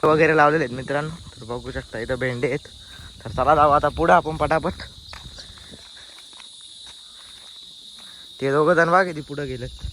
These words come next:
तर आता टॉवरवर उशी मारतोय दगड,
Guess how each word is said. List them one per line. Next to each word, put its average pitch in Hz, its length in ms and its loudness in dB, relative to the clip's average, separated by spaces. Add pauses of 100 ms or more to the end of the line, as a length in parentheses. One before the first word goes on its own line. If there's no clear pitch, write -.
(3250)
तर - 60 6
आता 160 140 6
टॉवरवर 165 480 4
उशी 170 160 -4
मारतोय 170 300 4
दगड, 196 320 4